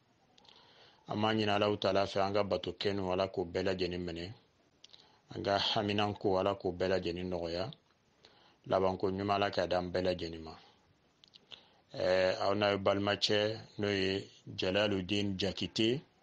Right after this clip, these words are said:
Ɛɛ, an ye baro dɔɔni kɛ ni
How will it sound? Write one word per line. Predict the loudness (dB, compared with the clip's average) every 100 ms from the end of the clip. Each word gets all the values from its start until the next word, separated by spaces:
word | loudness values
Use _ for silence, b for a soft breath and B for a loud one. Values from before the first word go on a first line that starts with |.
| _ _ _ _ _ B B B B B B _ _ -16
Ɛɛ, | -8 -4
an | 0 0
ye |
baro | 2 2 2
dɔɔni | 2 2 2 0
kɛ | 0
ni | 0